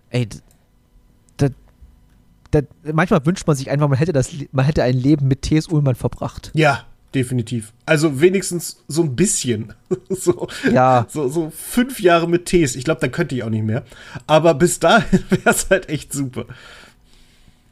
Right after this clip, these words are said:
Speaker 1: Es ist manchmal wirklich echt mehr so, Alter, ihr seid, so eine kleine Anekdote, die ihr erzählt habt, als dann Smash Like the Spirit rauskam, z-,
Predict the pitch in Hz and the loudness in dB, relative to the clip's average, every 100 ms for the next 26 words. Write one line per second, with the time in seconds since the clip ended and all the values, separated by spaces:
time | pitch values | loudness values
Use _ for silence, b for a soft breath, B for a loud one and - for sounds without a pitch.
0 | - 135 165 - 165 180 156 175 170 165 | -6 -2 -2 0 0 2 2 2 0 0
1 | 175 147 175 - 180 160 120 b b b | 2 2 -2 -2 2 2 0 b b b
2 | b b b b b b 139 123 147 165 | b b b b b b -2 2 2 2
3 | _ _ _ 143 - 156 - 151 175 147 | _ _ _ -6 -2 0 2 0 2 0
4 | 156 156 165 160 143 - 151 135 135 135 | 0 0 2 2 2 0 -2 -2 -4 -2
5 | 151 135 143 147 156 - - 160 131 127 | -2 -2 -2 -2 -4 -8 -4 -4 0 0
6 | 156 - 151 147 - - | 0 -2 -4 -4 -8 -12